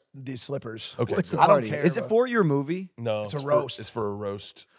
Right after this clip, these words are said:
Speaker 3: Oh!
Speaker 1: Whitney Cummings is there.
Speaker 3: She
Speaker 1: I'm gonna
Speaker 3: keeps,
Speaker 1: shoot my
Speaker 3: she
Speaker 1: shot. I'm
Speaker 3: keeps
Speaker 1: gonna shoot my shot tonight.
Speaker 2: Ooh.
Speaker 3: You're going
Speaker 1: Yeah.
Speaker 3: for Whitney Cummings?
Speaker 1: Yeah.
Speaker 2: She is. She,
Speaker 1: I heard she's tough, dude.
Speaker 2: she's awesome, man.
Speaker 1: Yeah.
Speaker 2: I, that's a,
Speaker 3: I
Speaker 2: that's
Speaker 3: feel
Speaker 2: a
Speaker 3: like, I feel like she's gonna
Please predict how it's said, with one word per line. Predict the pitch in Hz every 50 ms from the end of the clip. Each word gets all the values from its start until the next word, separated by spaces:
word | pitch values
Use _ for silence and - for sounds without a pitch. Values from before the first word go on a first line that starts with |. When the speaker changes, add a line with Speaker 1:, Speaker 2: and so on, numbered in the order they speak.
| - 139 -
Speaker 3:
Oh! | - 254 294 302 294 294 285 277 269 254 247 233 214 202 180
Speaker 1:
Whitney | 165 196 202 196 175
Cummings | - 196 208 220 220 202 175 147
is | 151 139
there. | 160 156
Speaker 3:
She | 160
Speaker 1:
I'm | 170
gonna | 190 202
Speaker 3:
keeps, | 233 190
Speaker 1:
shoot | 170 214 208
my | 202 190 175
Speaker 3:
she | 135
Speaker 1:
shot. | - 196 190
I'm | 180
Speaker 3:
keeps | 165
Speaker 1:
gonna | 165 160
shoot | 143 - 180 170
my | 165 156
shot | 139 - 156 151 143 -
tonight. | 127 98 98 95 90 - - _ - - _ 90
Speaker 2:
Ooh. | 87 92 98 107 104 98 92 87
Speaker 3:
You're | - 147
going | - - 147 143
Speaker 1:
Yeah. | 143 135 123
Speaker 3:
for | 123
Whitney | 120 120 143 135
Cummings? | 123 113 107 131 151 156
Speaker 1:
Yeah. | 160 147 139 123 120 117 - - _ _
Speaker 2:
She | - - - 101
is. | 101 - - 92 - - - - _ _ _ _ - -
She, | - - - -
Speaker 1:
I | 135 147
heard | 151 165 156 143
she's | - - 151 127 - -
tough, | 131 135 120 113 98 - -
dude. | - 120 107 98
Speaker 2:
she's | 101 101 - 107 85 - - -
awesome, | - 80 73 73 - - - - - -
man. | 107 110
Speaker 1:
Yeah. | 113 110 101 101 107 110 -
Speaker 2:
I, | - 95 98 92 87
that's | 87 95 95 - -
a, | 82
Speaker 3:
I | 80
Speaker 2:
that's | 90 113 98 -
Speaker 3:
feel | 214 208
Speaker 2:
a |
Speaker 3:
like, | 196 165 - -
I | - -
feel | - 175 185
like | 196 180 156
she's | - 156 139 123
gonna | 135 113 95 87